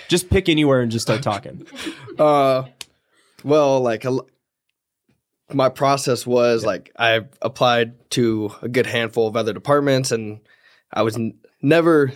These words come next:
Speaker 2: the best talker towards interviews. Like, I always get nervous, like, too
Speaker 1: Mm-hmm.
Speaker 2: nervous, and just gotta remember to breathe and, uh, get that under control.
Speaker 1: Mm-hmm.
Speaker 2: Um, I was a cadet for Buckeye Fire, and so a lot of my mentors for them helped me out.
Speaker 1: Yeah.
Speaker 2: And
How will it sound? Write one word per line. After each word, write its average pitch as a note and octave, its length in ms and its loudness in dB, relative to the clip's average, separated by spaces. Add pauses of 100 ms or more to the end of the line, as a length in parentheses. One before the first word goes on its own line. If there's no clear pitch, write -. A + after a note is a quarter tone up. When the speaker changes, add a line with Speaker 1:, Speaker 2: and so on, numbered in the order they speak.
Speaker 2:
the A#2 100 0
best A#2+ 380 0
talker G#2+ 400 -2
towards A2+ 480 -2
interviews. G2+ 360 -2
Like, G2+ 100 -2
I G2+ 40 0
always A2 260 0
get F#2+ 160 -6
nervous, A#2+ 380 2
like, G2 160 -6
too - 120 0
Speaker 1:
Mm-hmm. G2 60 0
Speaker 2:
nervous, A2+ 360 -2
and G2 180 -16 (220)
just B2 140 -2
gotta A2 140 2
remember A#2+ 360 -2
to A2 80 2
breathe A#2+ 500 -2
and, A2+ 220 -8 (500)
uh, G2+ 400 0 (140)
get C3 140 0
that B2 200 0
under A#2 140 -6
control. B2+ 600 0
Speaker 1:
Mm-hmm. - 680 -10
Speaker 2:
Um, G2+ 500 -6
I A#2+ 120 0
was A#2 140 -4
a G2+ 240 -4 (400)
cadet C#3+ 360 0
for C#3+ 100 2
Buckeye B2+ 360 0
Fire, A#2 500 0
and G#2+ 340 -6
so - 140 -2
a G#2+ 40 0
lot A2+ 180 0
of A2+ 60 -4
my A2+ 120 -4
mentors A2+ 400 -6
for - 80 -8
them G#2 240 -4
helped G2 240 -4
me F#2+ 100 -10
out. F2+ 280 -12
Speaker 1:
Yeah. G#2+ 180 -12 (220)
Speaker 2:
And G2 460 -4